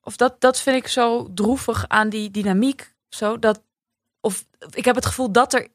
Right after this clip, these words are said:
iets van een dynamiek is, namelijk dat, volgens mij, dat zie je soms een beetje,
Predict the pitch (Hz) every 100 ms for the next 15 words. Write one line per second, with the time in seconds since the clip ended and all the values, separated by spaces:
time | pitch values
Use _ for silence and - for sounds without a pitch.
0 | - 240 - 220 208 220 214 208 - 240
1 | 240 - - 220 220 208 226 220 - _
2 | _ _ _ _ _ _ _ _ _ _
3 | - 262 233 262 262 - 196 190 302 -
4 | - _ _ _ _ _ 190 233 294 -
5 | 277 247 247 240 240